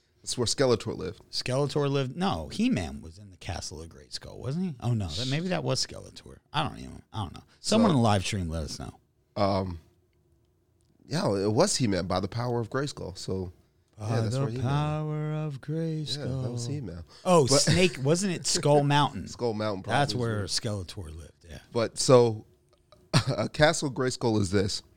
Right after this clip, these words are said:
Speaker 1: When an older woman takes out her dentures and goes down on you,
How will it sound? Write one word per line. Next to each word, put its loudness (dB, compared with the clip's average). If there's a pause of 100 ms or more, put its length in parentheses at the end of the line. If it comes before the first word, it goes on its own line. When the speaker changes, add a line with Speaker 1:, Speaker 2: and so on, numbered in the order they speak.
(640)
Speaker 1:
When 6
an 2
older 4
woman 2
takes 0
out 4
her 2
dentures 2
and 0
goes 2
down 6
on 2
you, -6